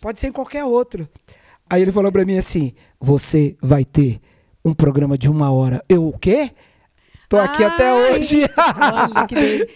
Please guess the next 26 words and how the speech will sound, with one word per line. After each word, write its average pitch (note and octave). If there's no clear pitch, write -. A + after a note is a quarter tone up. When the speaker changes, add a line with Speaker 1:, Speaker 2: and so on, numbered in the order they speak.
Speaker 2:
Mas D#4+
sabe F4+
que A4
é E4+
bom, A3
né? A#3
Speaker 1:
É B3
legal. A3
Speaker 2:
Jonathan, F#3
que, -
inclusive, D4
a D4
minha E4+
vinda D#4
depois B3+
da, A3+
de A3
Londrina B3
foi G#3
Speaker 1:
É, G3+
Speaker 2:
um F#3+
Speaker 1:
aí G3+
como A3
é -
que B3+
Speaker 2:
episódio. E4+